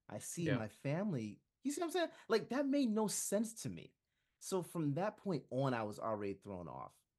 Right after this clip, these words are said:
Speaker 1: Um, but yeah, I, I, like, I, one of my,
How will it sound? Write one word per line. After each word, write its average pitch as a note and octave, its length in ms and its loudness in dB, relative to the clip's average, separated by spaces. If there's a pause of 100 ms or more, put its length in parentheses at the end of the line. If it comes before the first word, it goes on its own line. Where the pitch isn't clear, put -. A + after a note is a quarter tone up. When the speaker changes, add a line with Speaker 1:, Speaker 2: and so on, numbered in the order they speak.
(120)
Speaker 1:
Um, G#2 540 -4 (840)
but C#3 400 0
yeah, D3 180 2
I, - 400 -4
I, - 40 -8
like, C#3+ 260 0 (1300)
I, C2+ 60 -10 (240)
one D3+ 120 0
of F#3 40 0
my, D#3 160 0